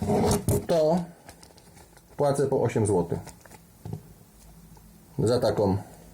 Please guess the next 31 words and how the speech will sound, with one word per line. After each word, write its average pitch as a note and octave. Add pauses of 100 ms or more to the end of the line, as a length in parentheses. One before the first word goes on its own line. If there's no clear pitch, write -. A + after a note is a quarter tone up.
(160)
konserwkę, B2+ (1300)
a E3+
to E3 (840)
kupuję D3
od B2+
żołnierzy, B2 (280)
płacę A2+
po A2
dychu G2+
za F#2
sztukę. - (1120)
W C#3
jakichś D3
tam C#3+
centralach C#3+
handlowych B2
widziałem A#2
po A2
piętnaście, G#2+
szesnaście G2+
złotych. E2+ (420)
Na D#3
Allegro, D3 (300)
y, A2
ostatnio A#2+
chodziły G2+
po F2
trzy E2+
dychy. D#2
Nie D#3+
przepłacać. C#3